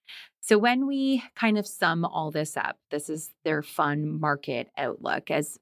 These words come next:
as fun as we can make the information of finance.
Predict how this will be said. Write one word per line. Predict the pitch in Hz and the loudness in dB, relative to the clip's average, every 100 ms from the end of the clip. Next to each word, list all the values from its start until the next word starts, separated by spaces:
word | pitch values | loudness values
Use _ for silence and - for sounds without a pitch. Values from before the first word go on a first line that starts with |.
| - | 0
as | 170 - - _ | 0 0 -14 _
fun | 262 254 254 - | 2 4 -2 -2
as | 214 196 | -2 0
we | 202 | -2
can | 190 180 170 | 0 0 2
make | 151 127 - _ - | 0 -4 -8 _ 0
the | 190 | 0
information | - 196 190 175 160 - 147 | 2 0 0 0 -2 -4 -6
of | 139 | -6
finance. | - 120 - - - - | -4 -6 -6 -6 -8 -8